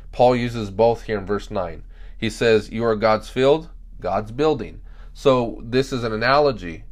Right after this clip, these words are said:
Uh, the church is both the temple and a vineyard. It's, it's analogous. It's just an analogy. And, and servants are appointed over that. And those servants are what is described in Ephesians four,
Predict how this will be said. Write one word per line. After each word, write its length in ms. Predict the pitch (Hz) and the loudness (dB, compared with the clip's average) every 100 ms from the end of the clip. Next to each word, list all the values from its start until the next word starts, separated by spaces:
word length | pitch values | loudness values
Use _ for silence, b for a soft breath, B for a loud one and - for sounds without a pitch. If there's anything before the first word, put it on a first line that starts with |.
| - - - - | -16 -16 -12 -2
Uh, 220 | 101 95 | 0 0
the 220 | 95 101 | -2 -8
church 400 | - - 147 147 | -4 2 2 0
is 180 | 113 98 | -6 -4
both 380 | 95 123 131 - | 0 2 0 -2
the 220 | 107 92 | -2 0
temple 600 | - 127 156 170 175 175 b b b | -2 -4 -4 -2 -4 -4 b b b
and 200 | - 107 | -4 0
a 60 | 110 | 0
vineyard. 520 | 95 117 113 78 80 - - | -2 -6 -6 -10 -12 -16 -8
It's, 280 | 107 104 - | -6 -6 -8
it's 280 | 107 104 - - | -8 -8 -12 -10
analogous. 680 | 101 104 120 113 82 85 - | -4 0 2 0 -4 -10 -12
It's 140 | 90 | -10
just 180 | 113 107 | -8 -6
an 60 | 101 | -6
analogy. 600 | 101 113 123 101 80 - - b b b - | -2 0 0 -4 -10 -14 -18 b b b 0
And, 220 | 110 107 | 2 2
and 340 | 113 113 107 | 2 2 0
servants 540 | - - 143 156 143 - | -6 2 4 4 0 0
are 200 | - 110 | 2 2
appointed 540 | 95 - 127 127 113 - | 2 -2 -2 0 -2 -4
over 320 | 95 117 120 98 | -2 -2 0 -2
that. 260 | 85 - | -2 -6
And 160 | 107 104 | -4 -2
those 200 | 101 98 | -2 -4
servants 760 | - 135 170 127 92 101 - - - | -4 -2 0 -2 -4 -6 -10 -16 -6
are 220 | 92 98 95 | 0 2 2
what 240 | 101 - | -2 -4
is 140 | - - | -8 -12
described 500 | - - 113 123 120 | -14 -2 2 2 2
in 100 | 95 | -8
Ephesians 520 | 87 104 101 90 85 | -10 -8 -8 -8 -14
four, 560 | - - 131 92 107 | -8 -4 -2 -2 -2